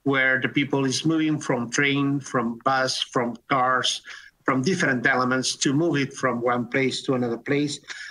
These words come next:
and has this service continuity independently of the situation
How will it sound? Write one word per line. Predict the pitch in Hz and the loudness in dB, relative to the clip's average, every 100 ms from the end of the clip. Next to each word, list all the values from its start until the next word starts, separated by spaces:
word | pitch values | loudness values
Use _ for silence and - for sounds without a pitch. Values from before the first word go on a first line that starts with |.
| - | -2
and | 131 | 0
has | 170 165 | 2 2
this | 175 - | 0 2
service | - 202 185 143 | 0 2 2 0
continuity | 160 139 147 143 135 139 135 - _ | 0 0 0 0 0 -2 -2 -8 _
independently | 165 160 185 180 156 147 139 143 139 | 0 2 0 0 0 2 2 0 0
of | 135 131 | -2 -2
the | 139 | -2
situation | - 139 135 131 - 135 127 | -2 -2 0 2 2 2 0